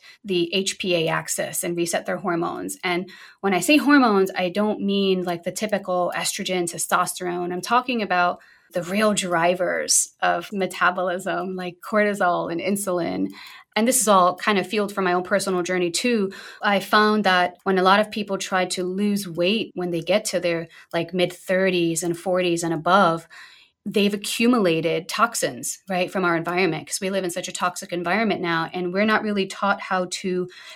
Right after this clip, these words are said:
basically detox on a daily. We're taught how to do, like, these binge detoxes. That's kind of what's fancy and sexy, right, uh, that people see. But there's also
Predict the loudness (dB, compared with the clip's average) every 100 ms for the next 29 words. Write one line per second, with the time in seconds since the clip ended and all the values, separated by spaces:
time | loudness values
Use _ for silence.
0 | -4 0 0 0 -2 -4 -4 -2 -4 -8
1 | -8 -6 -4 -4 -4 0 0 0 -2 -2
2 | 0 -2 -6 -4 -4 -2 0 0 0 -4
3 | -2 -2 -2 0 -2 -2 -4 0 2 2
4 | -2 -2 -2 -2 -4 -6 -8 -4 -4 -4
5 | -4 -4 -2 -4 -6 -6 -2 -2 -2 -4
6 | -2 -4 -4 -8 -8 -4 -4 -4 -6 -4
7 | -4 -6 -8 -8 -6 -10 -10 -10 -8 -6
8 | -6 -4 -4 -4 -12 -20 -6 0 0 0
9 | -2 -2 0 0 0